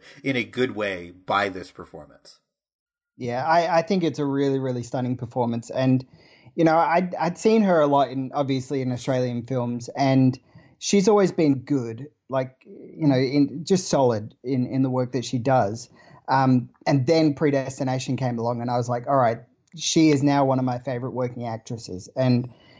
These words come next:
Speaker 2: you know, she hasn't done something of the same level as Predestination yet, but she's really good in Steve Jobs. She's really good in The Dressmaker.
Speaker 1: Mm-hmm.
Speaker 2: Um,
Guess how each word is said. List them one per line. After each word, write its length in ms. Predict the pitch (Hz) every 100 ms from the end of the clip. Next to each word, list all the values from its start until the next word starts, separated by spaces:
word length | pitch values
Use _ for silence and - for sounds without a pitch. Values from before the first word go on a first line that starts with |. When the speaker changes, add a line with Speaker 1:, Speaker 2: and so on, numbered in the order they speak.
| - -
Speaker 2:
you 120 | 143
know, 80 | 139
she 160 | 175
hasn't 420 | 170 196 220 143
done 300 | 143 156 160
something 340 | 151 151 131 139
of 100 | 135
the 80 | 131
same 280 | 151 135 131
level 340 | 127 139 147
as 100 | 139
Predestination 880 | - 143 139 131 139 131 135 139 131
yet, 340 | 120 131 - - _ _ _ _ _ 233 -
but 160 | - -
she's 240 | 160 135
really 280 | 139 156 147
good 260 | 135 135 127
in 120 | 127
Steve 300 | - 131 120
Jobs. 440 | 127 117 123 127
She's 240 | - 127 120
really 280 | 147 147
good 120 | 139 127
in 60 |
The 60 | 127
Dressmaker. 760 | 127 120 - 117 113 127 135 - -
Speaker 1:
Mm-hmm. 200 | - 165
Speaker 2:
Um, 580 | 131 120 117 113 117 117